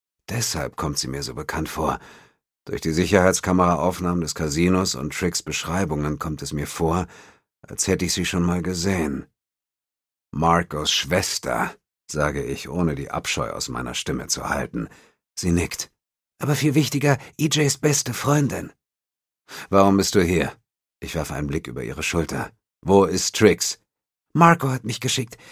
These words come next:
Die Männer, die E J hergebracht haben, mussten sich um etwas anderes kümmern. Er, er hat mich geschickt, um sie zurückzubringen.“ „Wo ist sie?“,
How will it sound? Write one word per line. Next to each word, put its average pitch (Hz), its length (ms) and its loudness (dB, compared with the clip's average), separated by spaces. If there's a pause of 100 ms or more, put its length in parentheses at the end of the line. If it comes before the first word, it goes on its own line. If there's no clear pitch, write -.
(180)
Die 135 80 2
Männer, 147 300 6
die 127 360 -2
E 156 40 0
J 135 200 2
hergebracht 120 600 0
haben, 123 260 0 (260)
mussten 139 300 2
sich 120 200 -2
um 117 80 0
etwas 123 280 0
anderes 127 400 0
kümmern. 113 300 0
Er, 110 240 -2 (400)
er 147 120 4
hat 143 100 0
mich 135 160 -2
geschickt, 165 420 0
um 135 160 -2
sie 131 140 -2
zurückzubringen.“ 120 800 0 (840)
„Wo 87 200 6
ist 85 320 -2
sie?“, 71 240 0